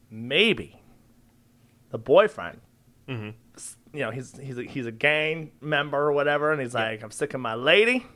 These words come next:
Speaker 1: Gotta take her down." So he, um, so he murders his girlfriend, and he's like, "Fuck,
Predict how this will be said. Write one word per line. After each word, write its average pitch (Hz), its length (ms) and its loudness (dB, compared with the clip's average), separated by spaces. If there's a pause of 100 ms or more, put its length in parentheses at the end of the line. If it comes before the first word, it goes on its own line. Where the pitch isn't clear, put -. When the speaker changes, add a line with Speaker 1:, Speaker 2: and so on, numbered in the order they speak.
(480)
Speaker 1:
Gotta 120 140 0
take 156 160 -6
her 139 60 -6
down." 202 460 4 (580)
So 147 260 4
he, 147 120 4
um, 135 380 2 (1300)
so - 180 -2
he 135 100 0
murders 226 640 6
his 220 200 0
girlfriend, 135 480 2
and 135 80 -4
he's 131 100 -6
like, 110 120 -8 (360)
"Fuck, - 360 4